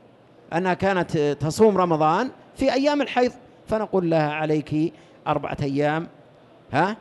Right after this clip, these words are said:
في، في الشهر الأول، ثم عليك أربعة"، لأن قد تحيض في الش-، في شهر رمضان ثلاث مرات كما قلنا، ثلاث مرات، "وعليك كذا وعليك كذا". ففي، أو، أو كانت مثلًا تقضي واجبًا، فنقول لها: "اقضي الواجب، ما فيه إشكال". فيت-، أو، أو تطوف،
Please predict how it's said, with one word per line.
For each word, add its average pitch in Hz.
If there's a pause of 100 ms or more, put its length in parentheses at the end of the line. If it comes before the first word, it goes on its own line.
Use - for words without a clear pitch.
(140)
في، 139
في 123
الشهر 139
الأول، 156 (340)
ثم 165
عليك 143 (160)
أربعة"، 143
لأن 143
قد 170
تحيض 185
في 131
الش-، 143
في 143
شهر 160
رمضان 165
ثلاث 180
مرات 214
كما 170
قلنا، 123 (320)
ثلاث 175
مرات، 131 (440)
"وعليك 160
كذا 160
وعليك 143 (120)
كذا". 185 (300)
ففي، 185
أو، 165
أو 180
كانت 175
مثلًا 156
تقضي 160
واجبًا، 160 (280)
فنقول 156
لها: 220
"اقضي 240
الواجب، 208 (220)
ما 175
فيه 190
إشكال". 175 (260)
فيت-، 170
أو، 170
أو 170
تطوف، 175